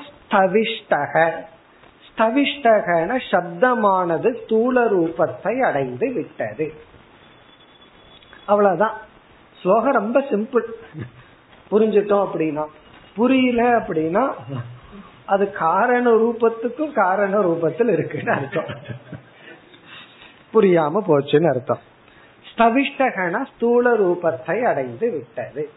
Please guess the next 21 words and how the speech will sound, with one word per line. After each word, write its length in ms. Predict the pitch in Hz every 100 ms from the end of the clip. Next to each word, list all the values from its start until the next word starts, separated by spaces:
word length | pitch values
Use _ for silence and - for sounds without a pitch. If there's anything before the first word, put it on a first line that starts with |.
| _ - - _
ஸ்தூல 460 | - - 320 311 294
ரூபத்தை 500 | 262 240 214 220 226
எப்படி 340 | 180 - 262 247
அடைஞ்சிருக்குன்னா, 880 | 196 190 170 170 170 170 156 151 147 - - _ _ _ _ -
ஒரு 240 | 175 180 170
சப்தம் 560 | - 190 190 - 262 262
ஸ்தூல 400 | - - 247 302 285
ரூபத்தை 500 | 240 226 226 226 226 220
அடைஞ்சிட்டா 520 | 180 202 190 185 226
அந்த 200 | 208 185
சப்தம் 420 | - 170 170 214 170
எப்படி 260 | - 185
இருக்கும்னா, 520 | 165 156 - 151 147 139 - - - -
அதுக்கு 280 | 202 220 214
பகவான் 460 | 170 160 185 196 175
சில 160 | 170
எக்ஸாம்பிள் 580 | 143 143 190 185 175 165
சொல்றாரு 320 | 156 143 165 202
கடைசி 400 | 151 151 147 165
வரியில. 360 | 143 135 135 226 - - - 165 139
மாத்ரா, 800 | 143 147 156 156 - - 165 147